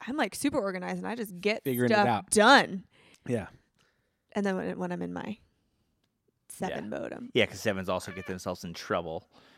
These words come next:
Speaker 3: when they're overextended.
Speaker 1: Yes.
Speaker 3: When they
Speaker 1: Oh.
Speaker 3: have so many things going on that you naturally feel like you never actually get anything done. You
Speaker 1: Yes.
Speaker 3: have the most productive day ever, and you're like,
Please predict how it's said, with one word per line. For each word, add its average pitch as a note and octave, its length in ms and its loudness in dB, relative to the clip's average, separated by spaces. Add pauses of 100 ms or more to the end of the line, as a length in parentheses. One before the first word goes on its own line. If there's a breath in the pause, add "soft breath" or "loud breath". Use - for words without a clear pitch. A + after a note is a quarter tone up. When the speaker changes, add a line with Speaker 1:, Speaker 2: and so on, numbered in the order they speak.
(140 soft breath)
Speaker 3:
when F#2+ 240 -4
they're F2+ 180 -2
overextended. F2+ 840 -6
Speaker 1:
Yes. - 420 2 (300)
Speaker 3:
When G2 240 -4
they F2+ 280 -4
Speaker 1:
Oh. G#2 180 4
Speaker 3:
have F#2+ 140 0
so - 300 -2
many G2+ 180 -4
things F#2+ 360 -8
going F#2+ 320 -4
on F#2+ 320 -2
that F#2 260 -6
you G2+ 160 -8
naturally F#2+ 420 -2
feel G2+ 220 -6
like F#2 180 -6
you G2+ 60 -6
never F#2 220 -4
actually F2+ 320 -6
get G2 140 -6
anything F#2 280 -8
done. F#2+ 240 -2
You G2+ 60 0
Speaker 1:
Yes. G#2+ 100 4
Speaker 3:
have A2 120 4
the G#2+ 40 0
most G#2 180 0
productive G#2 420 -4
day G2+ 160 0
ever, G2 180 0
and G2+ 80 -2
you're F#2+ 80 -2
like, F#2+ 180 -2